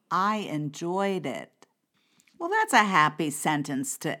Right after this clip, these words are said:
end with. Before I say goodbye, I truly want to say thank you to you.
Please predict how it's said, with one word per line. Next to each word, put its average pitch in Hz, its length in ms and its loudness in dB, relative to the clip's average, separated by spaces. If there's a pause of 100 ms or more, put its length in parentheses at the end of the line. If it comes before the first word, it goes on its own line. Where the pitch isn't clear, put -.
(120)
end 165 300 -2
with. 165 380 -2 (840)
Before 233 360 6
I 226 100 8
say 202 220 4
goodbye, 160 560 8
I 180 280 8
truly 165 640 6
want 147 220 6
to 147 60 6
say 160 260 4
thank 170 480 4
you 147 200 2
to - 260 2
you. 160 560 4